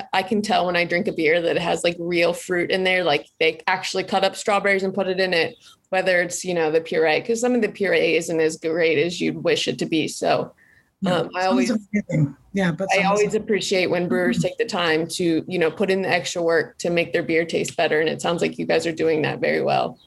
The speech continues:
Speaker 2: We're having fun.
Speaker 1: <laughs> So you, you've been,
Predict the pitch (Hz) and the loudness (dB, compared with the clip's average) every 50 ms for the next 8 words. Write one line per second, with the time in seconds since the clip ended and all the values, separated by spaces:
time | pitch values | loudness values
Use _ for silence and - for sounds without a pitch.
0 | _ _ _ _ _ _ _ _ _ _ _ _ _ _ _ _ _ _ - 247 | _ _ _ _ _ _ _ _ _ _ _ _ _ _ _ _ _ _ -2 0
1 | 285 269 254 202 196 175 - 160 151 147 - - _ _ _ - - - - - | 0 0 0 -2 -2 -4 -2 0 0 0 0 -2 _ _ _ -18 -16 -8 -6 -6
2 | 220 214 - - - - - - - - - - 254 233 214 - - 254 240 220 | -6 -6 -10 -14 -14 -14 -14 -14 -16 -12 -2 2 2 2 2 2 -2 -2 0 2
3 | 226 240 226 214 220 226 226 214 214 247 247 254 254 254 - | 2 2 2 0 0 0 0 0 0 2 2 2 2 0 -2